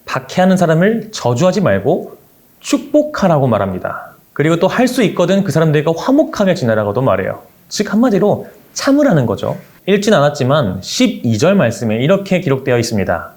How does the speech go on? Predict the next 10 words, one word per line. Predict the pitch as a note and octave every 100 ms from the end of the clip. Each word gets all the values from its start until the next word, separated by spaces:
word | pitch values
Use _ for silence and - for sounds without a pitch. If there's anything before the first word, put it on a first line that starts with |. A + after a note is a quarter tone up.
| _
"소망을 | - G3+ G#3 G3+
품고 | G#3 G3+ G3+
즐거워하며 | G3+ - C3+ D#3+ D#3 C#3+ C3+ A2 D3+ A3+ - _
환난을 | - G3+ G3+ G3 G3+
당할 | B2+ A#2 A#2
때 | - E3 G#3 G3 -
참으며 | - A3+ C4 E3 - - _ _ _ _
기도를 | B2+ B2 B2+ G#3+ - - -
꾸준히 | A3+ A#3+ A#3+ A3
하십시오." | D#3+ C#3 - - G2+